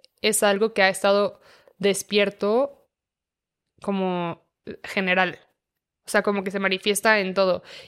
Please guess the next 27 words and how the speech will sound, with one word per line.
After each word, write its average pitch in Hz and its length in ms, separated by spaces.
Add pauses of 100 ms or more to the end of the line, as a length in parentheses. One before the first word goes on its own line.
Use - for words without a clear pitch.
Y 202 60
creo 220 140
que, 240 80
por 208 140
ejemplo, 196 300
un 196 80
punto 208 200
importante 190 640
es - 180 (200)
la 202 160
comparación. 180 580
Creo 208 180
que 254 340
compararte 196 560
es 226 180
como 185 240
uno 190 180
de 175 100
los 165 320 (340)
síntomas 196 880 (120)
más 185 680
fuertes 185 800
de 180 320
un 180 180
síndrome 180 340
del 170 100
impostor, 180 560